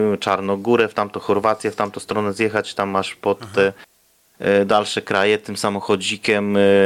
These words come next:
Speaker 1: nocować, wiesz, w autku czy na dachu namiociku, na dachu,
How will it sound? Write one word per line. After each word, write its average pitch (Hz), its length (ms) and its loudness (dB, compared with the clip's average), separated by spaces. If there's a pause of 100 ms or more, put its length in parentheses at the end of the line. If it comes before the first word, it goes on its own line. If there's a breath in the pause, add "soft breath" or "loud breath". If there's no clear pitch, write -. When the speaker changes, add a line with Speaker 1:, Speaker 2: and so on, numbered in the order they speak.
(640)
Speaker 1:
nocować, 98 640 0
wiesz, 98 480 0
w 98 80 -4
autku 104 420 0
czy - 180 -8
na 95 580 0 (180)
dachu 101 380 -4
namiociku, 107 760 -2
na 104 200 -4
dachu, 104 520 0